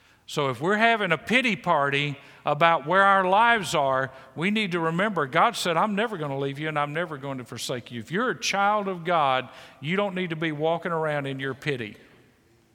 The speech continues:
You need to be standing on God's promise. He says, "I will be with you, and I'm going to give Midian into your hands." Hudson Taylor said this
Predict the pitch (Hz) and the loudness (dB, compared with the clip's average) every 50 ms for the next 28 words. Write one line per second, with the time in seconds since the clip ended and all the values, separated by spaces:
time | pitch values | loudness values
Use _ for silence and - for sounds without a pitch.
0 | _ _ _ _ _ _ _ _ _ - 147 165 170 165 156 151 160 151 135 - | _ _ _ _ _ _ _ _ _ -8 -4 -2 -2 -2 -2 -2 -2 -2 -2 -2
1 | - - - 220 226 233 226 208 180 165 160 156 151 147 143 139 175 170 175 165 | -2 -2 0 2 2 2 2 2 0 0 0 -2 -2 -4 -4 0 2 2 2 2
2 | 156 - - - 196 214 208 170 - - 151 - - 156 139 143 131 139 151 165 | 0 -4 -2 0 0 0 0 -2 -4 -6 -6 -6 -4 -4 -6 -6 -4 0 2 4
3 | 202 233 240 240 233 196 185 208 196 190 214 233 - - 147 147 139 143 151 - | 4 4 4 2 -2 -2 -2 -4 -2 -2 -4 -4 -4 -6 -6 -6 -4 -6 -6 -8
4 | - - - 104 135 151 165 180 247 277 240 185 190 185 185 170 160 180 185 180 | -12 -16 -8 -2 2 4 6 6 6 6 4 0 0 0 0 0 0 0 0 0
5 | 160 160 180 196 226 247 214 175 151 147 151 156 - - 180 190 180 170 170 165 | 0 -2 0 0 0 0 0 0 0 0 0 -2 -2 -4 -4 -4 -4 -4 -2 -2
6 | 165 165 156 175 175 160 147 131 120 - - - - - - - 202 220 214 - | -2 -2 0 -2 -2 0 -2 -2 -4 -6 -10 -14 -18 -20 -6 0 2 2 2 2
7 | - 208 185 160 - 196 185 175 160 151 139 - - 156 139 127 123 131 135 123 | -2 -4 -4 -2 -2 -2 0 0 0 -2 -2 -4 -4 -4 -4 -6 -4 -6 -4 -4
8 | 117 117 - - | -4 -6 -6 -8